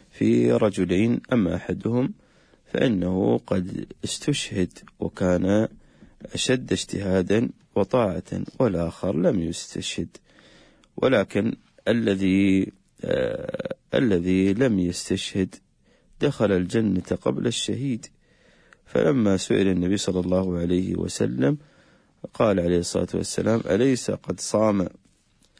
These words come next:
آه، أليس قد، آه، أدرك رمضان فصامه؟ آه، أليس قد سجد سجدة كذا وكذا في سنته؟"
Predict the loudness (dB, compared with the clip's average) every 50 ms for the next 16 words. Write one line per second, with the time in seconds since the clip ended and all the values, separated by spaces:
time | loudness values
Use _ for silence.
0 | _ _ _ _ _ _ _ -6 -2 0 0 0 0 -2 -2 0 2 2 2 2
1 | 0 0 0 0 0 0 -4 -6 _ -2 -2 -2 -2 -4 -12 -12 -6 -4 -2 -2
2 | -2 -2 -4 -6 -10 -10 -12 -12 -12 -14 -16 -14 -16 -20 _ _ 0 0 2 2
3 | 4 2 2 2 0 -2 -2 0 0 0 0 -2 0 0 2 2 4 2 2 0
4 | -2 -4 -8 -10 -8 -4 0 2 2 2 2 2 2 2 2 0 0 -4 _ _
5 | _ _ _ _ _ _ _ _ _ _ _ _ _ -8 -2 0 2 4 4 2
6 | 2 0 0 0 2 2 0 0 -2 -4 -2 0 -2 -2 -2 -6 _ -10 -6 -2
7 | 0 0 0 0 0 0 0 0 0 -2 -2 -2 -2 -4 -6 -6 -6 -10 -8 -4
8 | -2 0 2 2 2 0 -2 -4 -4 -4 -2 -2 -2 -4 -6 -8 -10 -10 -10 -12
9 | -12 -14 -12 -6 -2 -2 0 0 0 -2 -2 -4 -4 -2 -4 -4